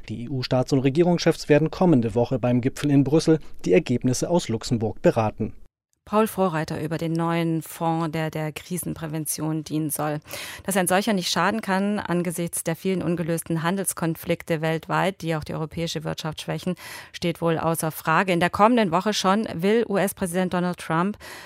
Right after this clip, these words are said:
Speaker 2: neue Strafzölle auf europäische Produkte und Flugzeuge verhängen. Und der Handelsstreit mit China,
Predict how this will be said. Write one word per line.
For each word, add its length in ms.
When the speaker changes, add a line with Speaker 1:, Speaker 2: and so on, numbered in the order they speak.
Speaker 2:
neue 320
Strafzölle 720
auf 220
europäische 500
Produkte 420
und 120
Flugzeuge 800
verhängen. 520
Und 400
der 140
Handelsstreit 540
mit 160
China, 340